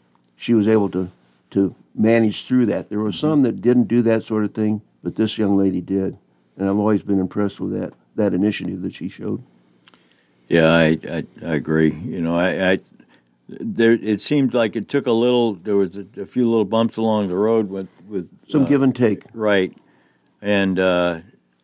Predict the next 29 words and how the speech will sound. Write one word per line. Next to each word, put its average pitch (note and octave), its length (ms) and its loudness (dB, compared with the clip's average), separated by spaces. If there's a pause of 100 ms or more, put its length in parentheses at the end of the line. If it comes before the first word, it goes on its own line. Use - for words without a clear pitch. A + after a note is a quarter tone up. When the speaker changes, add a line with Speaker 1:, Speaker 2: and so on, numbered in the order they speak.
(420)
Speaker 2:
but A#2+ 200 0
it A2+ 120 2
worked, B2 380 0
and, G#2+ 220 2
and G#2+ 260 2
it, G2+ 220 0
it, G#2 160 -2 (180)
it's, - 320 -10 (320)
it, G2 160 -18 (140)
we're A2+ 260 2
better A2 320 2
for A2+ 300 2
it - 100 -4
today, G2+ 460 2
you F#2+ 320 -8
know, F#2 240 2
and, F2+ 280 -2
and F2+ 380 -6 (160)
to G#2+ 100 -2
digress, G#2 520 2
a, F#2+ 120 -2 (120)
not C3 200 2
a G#2+ 60 0
lot, B2 340 2
but G2+ 120 0
a F#2+ 40 4
little C3 260 4
bit, F#2 280 0 (140)
um, F2+ 340 -4